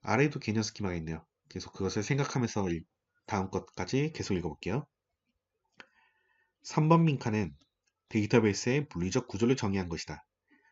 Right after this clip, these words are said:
물리적 저장 장치의 관점에서 본 전체 데이터베이스의 명세로서 하나만 존재하며 개념 스키마의 물리적 저장 구조에 대한 정의를 기술한 것이다.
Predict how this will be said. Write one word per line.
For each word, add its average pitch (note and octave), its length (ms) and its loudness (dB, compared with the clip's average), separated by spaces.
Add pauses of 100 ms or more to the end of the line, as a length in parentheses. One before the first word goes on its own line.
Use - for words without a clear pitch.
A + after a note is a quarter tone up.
(160)
물리적 A2 360 2
저장 A2 280 -2
장치의 A2 400 4
관점에서 F#2 460 -4
본 A#2 240 0
전체 F#2 400 -2
데이터베이스의 G2+ 1000 -4
명세로서 E2 800 -6 (300)
하나만 C3+ 400 0
존재하며 G2 600 -4 (1000)
개념 A#2+ 300 4
스키마의 C#3 460 2
물리적 G2+ 440 0
저장 G2+ 280 -4
구조에 G2 380 0
대한 A2+ 340 0
정의를 F#2+ 380 -2
기술한 F#2+ 380 -6
것이다. E2 340 -10